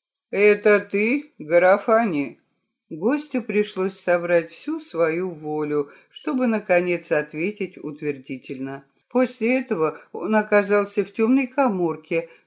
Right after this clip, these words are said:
но вместо сеньоры Гораци на её стуле восседал мужчина.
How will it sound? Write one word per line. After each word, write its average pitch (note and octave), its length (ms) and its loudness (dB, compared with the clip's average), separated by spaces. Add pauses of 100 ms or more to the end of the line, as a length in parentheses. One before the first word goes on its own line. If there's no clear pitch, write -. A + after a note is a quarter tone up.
но D4+ 240 2
вместо G#3 760 0
сеньоры E3 600 -2
Гораци G#3 800 2 (260)
на B3+ 140 2
её B3 340 2
стуле C#4 460 0
восседал A3 640 -4
мужчина. D3 720 -2